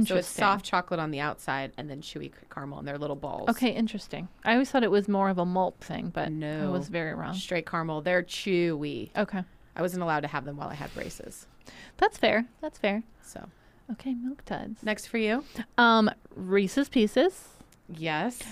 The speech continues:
Speaker 1: Um, and I just have to share a quick story about when I was little. I don't think my mom even knows about this story, but, um, I was in, I'm trying to think what movie it was. It was, like, the oldest theater in our hometown. I probably was in my first decade of life,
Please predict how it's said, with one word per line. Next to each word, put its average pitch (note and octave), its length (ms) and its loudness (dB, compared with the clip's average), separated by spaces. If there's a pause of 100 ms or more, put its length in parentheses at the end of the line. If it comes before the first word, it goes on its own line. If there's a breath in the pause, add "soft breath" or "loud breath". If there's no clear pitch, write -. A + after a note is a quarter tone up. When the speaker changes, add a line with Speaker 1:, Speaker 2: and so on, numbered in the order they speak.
(440)
Speaker 1:
Um, G#3+ 240 6
and G3 100 4
I F#3+ 100 4
just F#3+ 220 0
have G#3 120 4
to G#3 100 2
share G#3 220 2
a - 20 2
quick G3+ 220 -2
story G#3 180 2
about G3 160 4
when G3+ 140 4
I G3 80 6
was G3 160 2
little. F#3 320 4
I F#3+ 80 2
don't F#3+ 400 0
think G3+ 140 0
my F#3+ 80 2
mom F3+ 300 2
even F3+ 300 -2
knows F#3 240 -2
about A3+ 160 0
this A3 140 -2
story, A3+ 320 2
but, G3+ 220 2 (120)
um, F3+ 540 0 (100)
I G3 60 2
was F#3+ 180 0
in, A#3+ 460 6 (100)
I'm G#3+ 120 6
trying - 220 -8
to B3+ 60 0
think B3 240 -6
what - 160 -12
movie - 220 -10
it - 100 -10
was. - 640 -6 (1500 soft breath)
It B3 80 2
was, A#3 180 4
like, A3 220 2
the G#3+ 100 4
oldest A3+ 440 4
theater G#3 280 6
in G3 120 4
our F#3 120 0
hometown. F3+ 520 -2
I G3 100 2
probably A3 560 2
was F#3+ 220 2
in F#3 260 2
my F3 440 0
first - 380 -2
decade G3+ 360 4
of G#3 100 0
life, G3+ 600 2